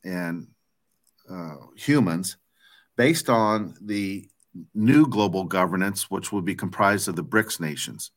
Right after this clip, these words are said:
So this World twenty forty-five is predicting the next forty years, but it's, it doesn't include the United States. So you, it, it, from this perspective, the United States is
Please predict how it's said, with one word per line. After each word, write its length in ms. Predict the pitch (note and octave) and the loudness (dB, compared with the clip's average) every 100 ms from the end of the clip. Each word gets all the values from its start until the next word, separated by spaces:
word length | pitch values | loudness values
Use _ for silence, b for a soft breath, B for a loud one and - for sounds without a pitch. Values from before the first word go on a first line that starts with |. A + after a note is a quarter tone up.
| _ _ _ _ _ _ _ _ - | _ _ _ _ _ _ _ _ -14
So 180 | - A2+ | -2 2
this 260 | G#2+ - | 2 2
World 380 | G#2+ B2+ C#3 B2+ | 4 4 4 2
twenty 260 | - A#2 A2 | 2 2 2
forty-five 920 | - A2 F#2 - A2 G#2+ F2+ E2+ E2 B B B B B B B _ _ _ _ - _ _ _ - | 0 -2 -2 2 4 6 4 0 -6 B B B B B B B _ _ _ _ -20 _ _ _ -2
is 480 | A2+ G#2 F2+ - - - | 0 2 0 -4 -6 -8
predicting 460 | - G#2+ B2+ B2+ G#2+ | 0 4 4 4 2
the 80 | G#2 | 2
next 220 | G2+ - | 0 -4
forty 300 | - A2+ G2+ | 0 0 2
years, 640 | A#2 A#2 G2 F#2 F#2 - A#2+ | 4 4 4 2 -2 -6 -4
but 200 | G#2+ G#2+ | -2 0
it's, 360 | G2+ - - - | 0 -2 -4 -4
it 120 | G#2+ | -6
doesn't 320 | - B2 B2+ G#2+ | 2 2 2 0
include 340 | F2+ A#2 F#2 | 0 0 0
the 60 | F2+ | 0
United 320 | F2 E2+ D2 | -2 -2 -4
States. 460 | - F#2 D2+ - | -4 -4 -4 -6
So 200 | - G2 | -6 -4
you, 180 | F#2 G2 E2+ | -4 -4 -8
it, 160 | E2 _ - | -16 _ -12
it, 140 | F#2 - _ _ - | -12 -12 _ _ -6
from 180 | A#2 | 2
this 140 | B2+ C#3+ | 4 4
perspective, 640 | A#2 - - F#2 - F2+ | -2 -4 -2 -2 -2 -4
the 60 | F#2+ | 0
United 300 | G2+ F#2+ D#2+ | 0 -2 -2
States 380 | A2 F#2+ F2+ | -2 -2 -4
is 260 | E2 - | -8 -6